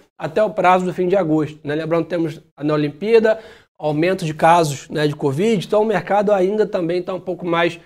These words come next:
é, é, é, engasgado, vamos dizer assim, em relação a isso. Então é uma sexta-feira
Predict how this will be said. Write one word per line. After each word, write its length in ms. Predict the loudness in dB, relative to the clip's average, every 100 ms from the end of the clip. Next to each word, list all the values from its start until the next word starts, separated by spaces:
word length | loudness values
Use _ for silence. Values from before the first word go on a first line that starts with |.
| _ _ _
é, 120 | -2
é, 600 | -2 2 2 2 0 -2
é, 40 | -4
engasgado, 720 | -2 -2 -2 4 4 4 2
vamos 240 | 0 0
dizer 100 | 0
assim, 320 | 0 0 -4 -4
em 80 |
relação 480 | -4 -4 -2 0 2
a 100 | 4
isso. 160 | 0 -2
Então 180 | -6 0
é 60 | 2
uma 200 | 2 2
sexta-feira 680 | 0 -2 -4 2 2 2